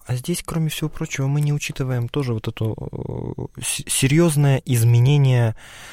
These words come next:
э, скажем так, вводных, да, что мир изменился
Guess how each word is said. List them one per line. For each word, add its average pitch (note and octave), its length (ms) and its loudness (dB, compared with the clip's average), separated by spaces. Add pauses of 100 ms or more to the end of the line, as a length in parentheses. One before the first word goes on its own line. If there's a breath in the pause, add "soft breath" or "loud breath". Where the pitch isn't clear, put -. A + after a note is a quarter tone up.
(160 loud breath)
э, G#2+ 320 2
скажем A2+ 300 0
так, A2 240 -2
вводных, A2 960 0 (300)
да, - 140 -10
что - 360 -6 (380)
мир A#2 480 2
изменился C3 760 2